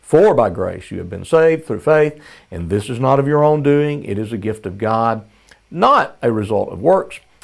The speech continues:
so that no one may boast, for we are His workmanship, created in Christ Jesus for good works, which God prepared beforehand, that we should walk in them.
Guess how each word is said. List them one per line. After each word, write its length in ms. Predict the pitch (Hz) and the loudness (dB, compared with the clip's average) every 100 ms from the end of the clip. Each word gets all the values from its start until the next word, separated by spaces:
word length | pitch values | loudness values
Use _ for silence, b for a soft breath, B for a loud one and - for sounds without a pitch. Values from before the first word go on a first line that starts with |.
| _ | _
so 220 | - 147 | 0 2
that 200 | 127 120 | 4 0
no 360 | 131 139 170 190 | 0 2 4 4
one 360 | 170 117 95 95 | 2 0 0 -6
may 140 | 87 | -6
boast, 400 | 92 156 160 151 B B B _ | 2 2 2 -2 B B B _
for 340 | - 113 107 | -2 0 0
we 280 | - 147 190 | 0 0 2
are 200 | 151 123 | 2 0
His 280 | 131 254 147 | 2 0 0
workmanship, 880 | 107 98 - 92 92 - 95 - | -4 -6 -10 -14 -10 -8 -8 -8
created 500 | - 107 101 107 98 | -10 -6 -4 -4 -6
in 220 | 101 95 | -10 -10
Christ 380 | 82 147 165 - | -4 -2 -2 -6
Jesus 380 | - 92 87 85 | -8 -8 -8 -14
for 440 | - - 165 202 208 | -16 0 4 4 4
good 200 | 208 185 | 0 0
works, 400 | 120 87 - _ B B B B | -2 -4 -8 _ B B B B
which 260 | 120 107 - | -4 -4 -2
God 300 | 107 104 104 | 0 0 -2
prepared 360 | 107 - 101 92 | -6 -6 -4 -6
beforehand, 540 | 98 190 151 87 - _ _ | -4 -4 -4 -8 -16 _ _
that 240 | - 98 - | -8 -6 -4
we 240 | 95 123 | -4 -4
should 560 | 147 - 143 101 82 - | -6 -4 -2 -2 -4 -10
walk 520 | - 92 92 92 - | -6 -2 0 -2 -6
in 220 | - 95 95 | -10 -8 -2
them. 420 | 110 110 90 | 0 0 -2